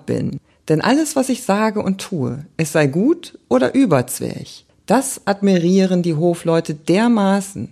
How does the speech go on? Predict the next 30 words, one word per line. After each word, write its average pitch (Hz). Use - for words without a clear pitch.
dass, -
wie 247
ich 269
mich 247
jetzt -
bei 233
dieser 226
Kälte 226
bedacht, 196
meinen 202
alten 190
Zobel 165
anzutun, 160
um 170
Wärmer 190
auf -
dem 139
Hals 254
zu 131
haben. 123
So 151
lässt 214
jetzt 220
jedermann 233
auch -
einen 190
nach 180
diesem 147
Schnitt 196
machen. 233